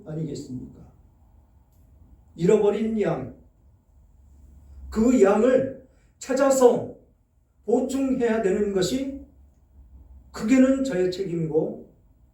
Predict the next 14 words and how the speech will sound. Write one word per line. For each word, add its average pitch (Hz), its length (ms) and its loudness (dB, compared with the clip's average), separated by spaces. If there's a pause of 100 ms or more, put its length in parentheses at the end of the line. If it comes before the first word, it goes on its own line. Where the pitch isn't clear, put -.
작게는 160 680 -2 (180)
여러분들의 160 640 0
책임이다라는 214 920 -6
것입니다. 120 560 -12 (1600)
지금 254 240 0
그 233 320 0
이야기를 180 720 -4 (180)
영적으로 190 840 -2
해석을 160 400 -8
해서 151 340 -8 (220)
풀어내야 139 840 -8
된다라는 120 520 -8
것이지요. - 400 -20 (1700)
지금 247 460 2